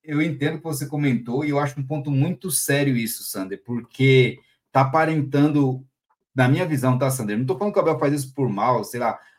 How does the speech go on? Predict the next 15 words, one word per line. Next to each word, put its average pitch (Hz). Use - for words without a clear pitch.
mas 143
ele 170
acaba 151
pra 147
proteger 175
os 147
jogadores 143
dele, 135
pra 131
que, 160
acho 165
que 190
ele 185
fala 147
assim, 120